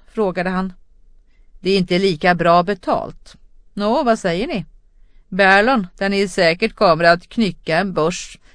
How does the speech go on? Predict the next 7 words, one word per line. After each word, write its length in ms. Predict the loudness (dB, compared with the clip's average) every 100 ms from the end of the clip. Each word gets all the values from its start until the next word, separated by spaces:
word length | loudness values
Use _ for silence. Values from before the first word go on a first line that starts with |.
| -2
eller 460 | 4 6 6 2
smita 760 | 0 -2 -2 -2 -6 -8 -6 -6 -8
och 300 | 0 4 4
bli 160 | 4 0
hängd 440 | 0 2 0 0
oavsett 580 | -2 2 0 0 -4 -4
vilket. 540 | -6 -8 -8 -10 -10